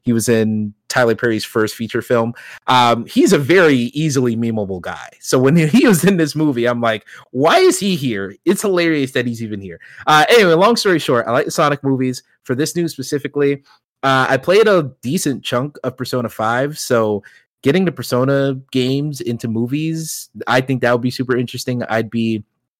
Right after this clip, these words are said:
I'd probably watch that. Um, I find those stories interesting enough, uh,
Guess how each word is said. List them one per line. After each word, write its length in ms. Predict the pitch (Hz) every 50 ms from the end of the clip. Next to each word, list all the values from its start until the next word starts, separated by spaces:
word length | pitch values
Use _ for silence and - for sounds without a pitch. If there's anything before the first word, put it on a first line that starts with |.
| _ _ _ _ _ _ -
I'd 120 | 254 339 330
probably 380 | 277 214 185 139 127 120 120 110
watch 300 | 101 101 104 101 - -
that. 240 | 120 117 131 135 - - - - - - _ -
Um, 320 | 131 131 127 123 127 123 123 -
I 140 | - 147 170
find 280 | 170 - 165 170 165 151
those 140 | 147 135 -
stories 460 | - 143 139 135 127 123 117 - -
interesting 440 | - 131 131 - 127 - - 120 110
enough, 560 | 104 104 104 113 117 131 156 - - - - _ - _ _ _ _ -
uh, 420 | 127 123 123 123 120 120 117 113